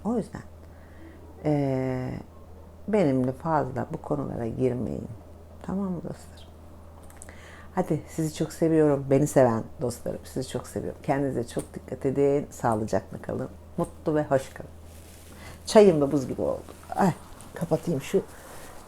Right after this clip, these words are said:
Aman da aman. Ay. <laughs> Şöyle bir görüntüyle kapatalım o zaman. Hoppa. İşte bu. İşte budur.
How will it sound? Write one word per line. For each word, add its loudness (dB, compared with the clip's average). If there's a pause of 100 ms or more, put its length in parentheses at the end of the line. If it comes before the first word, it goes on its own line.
Aman 4
da 6
aman. 2 (340)
Ay. 2 (2750)
<laughs> -
Şöyle 4
bir 6 (340)
görüntüyle 6
kapatalım -2
o -6
zaman. 2 (580)
Hoppa. -4 (2500)
İşte 0
bu. 2 (1300)
İşte 6
budur. -2